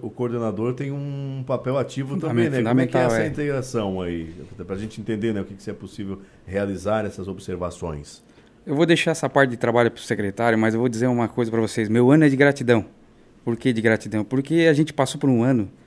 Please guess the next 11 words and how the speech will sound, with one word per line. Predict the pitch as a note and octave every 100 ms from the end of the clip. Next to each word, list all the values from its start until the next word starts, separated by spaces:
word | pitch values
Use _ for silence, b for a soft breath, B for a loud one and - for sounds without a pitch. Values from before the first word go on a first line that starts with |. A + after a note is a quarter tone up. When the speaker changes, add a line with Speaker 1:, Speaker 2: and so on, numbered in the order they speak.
| b
Speaker 2:
chuvoso, | - A#2+ G#2 A#2 A#2+ A2 - b b b b
um |
ano | A#2+
complicado | A#2+ A#2+ A2+ - A#2 G#2+
pra | B2+
agricultura, | A#2+ A2+ - - A#2+ A#2
foi | - A#2
muito | A2+ C3 C3
ruim, | G#2+ A2+ C3 - -
Speaker 1:
Uhum. | A2 G#2+
Speaker 2:
né? | G#2 A2+